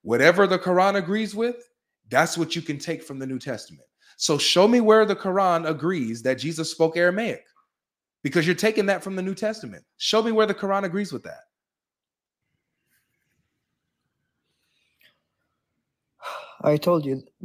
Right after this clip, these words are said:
Speaker 2: what the Quran says about Jesus. It says about the people
Speaker 1: Where?
Speaker 2: that
Speaker 1: Where were
Speaker 2: Jesus
Speaker 1: they?
Speaker 2: was sent.
Speaker 1: Where were they?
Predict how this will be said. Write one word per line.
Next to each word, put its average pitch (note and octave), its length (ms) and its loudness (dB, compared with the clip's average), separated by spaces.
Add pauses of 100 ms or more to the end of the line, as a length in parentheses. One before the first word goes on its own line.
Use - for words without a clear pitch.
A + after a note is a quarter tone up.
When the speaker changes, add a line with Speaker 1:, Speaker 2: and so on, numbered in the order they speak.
(140)
Speaker 2:
what D3+ 260 -2
the D3+ 100 0
Quran D3 320 2
says D3 220 -2
about C3 240 -2
Jesus. B2+ 400 -14
It C#3+ 140 -12
says D#3+ 280 0
about C#3+ 320 -2
the D3 80 -4
people E3+ 500 -8 (420)
Speaker 1:
Where? C#3+ 540 4
Speaker 2:
that D3+ 120 -6
Speaker 1:
Where E3 160 6
were G3+ 180 6
Speaker 2:
Jesus D#3+ 200 0
Speaker 1:
they? F#2 40 -12
Speaker 2:
was D3 240 -2
sent. C#3+ 160 -12 (240)
Speaker 1:
Where D#3 300 0
were F3 200 2
they? G#2 280 -10